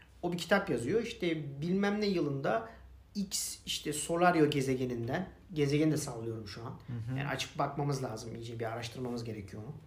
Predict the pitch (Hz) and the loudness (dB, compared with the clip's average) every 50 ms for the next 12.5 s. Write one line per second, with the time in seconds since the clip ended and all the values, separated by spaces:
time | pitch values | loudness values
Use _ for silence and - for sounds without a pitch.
0 | - - - - 143 - - - - - 135 123 120 135 135 131 127 123 127 127 | -20 -12 -10 -8 -6 -4 -6 -6 -4 -6 -6 -4 -4 -4 -2 -2 0 0 0 0
1 | - - 151 151 151 147 131 - 135 143 139 143 139 135 131 139 135 139 135 120 | 0 -2 -4 -2 -2 0 0 2 2 4 6 8 8 8 8 6 6 4 4 4
2 | 117 117 113 120 170 175 175 170 175 - 143 143 139 131 - 139 139 135 131 120 | 4 2 0 0 0 2 2 2 2 2 4 4 2 2 2 0 -2 -2 -2 -4
3 | 117 117 - - 139 135 - - 104 - - - - - - - 240 254 247 220 | -4 -6 -6 -4 -4 -2 -2 -2 -4 -6 -10 -14 -20 -10 -2 0 2 4 6 6
4 | 214 214 214 214 214 208 202 190 202 - - 214 214 - - 220 202 175 - 156 | 4 4 4 4 4 4 4 4 2 0 -2 -4 -4 0 0 2 2 2 0 0
5 | 156 - - - - - 131 123 120 113 - 170 180 180 180 175 - - - - | -2 -2 -4 -6 -6 0 4 4 6 6 6 4 4 2 2 0 -4 -8 -6 -2
6 | - 214 185 147 139 156 202 226 247 - - - - - - 220 202 151 156 196 | 0 0 0 0 0 0 0 0 0 -4 -8 -14 -10 -2 2 2 4 4 4 2
7 | 196 - - 202 - - 196 202 185 175 147 - - 139 180 - - - - - | 2 2 0 0 2 2 4 4 4 4 4 2 0 -2 -4 -4 -6 -8 -10 -14
8 | - - - - - - - - - 185 190 202 185 156 135 123 120 113 113 - | -20 -20 -20 -20 -20 -20 -10 -4 -2 0 2 2 2 2 2 0 0 0 0 0
9 | - - - 180 - - 185 165 165 180 180 180 - - - - - - - - | 0 0 -2 -2 2 4 4 6 6 4 2 0 -2 -6 -12 -18 -20 -20 -8 -4
10 | - 175 170 165 160 160 196 - - 156 131 131 123 123 120 127 123 120 123 127 | 0 4 4 4 4 4 2 0 2 2 2 2 2 0 0 -2 -4 -4 -4 -6
11 | 123 - 147 143 139 147 151 156 156 156 151 - - - - - 135 120 117 - | -4 -4 -4 -4 -2 0 0 2 2 2 0 -4 -6 -8 -8 -8 -8 -8 -8 -8
12 | - - 117 113 143 131 165 185 - | -10 -12 -12 -10 -8 -8 -8 -6 -6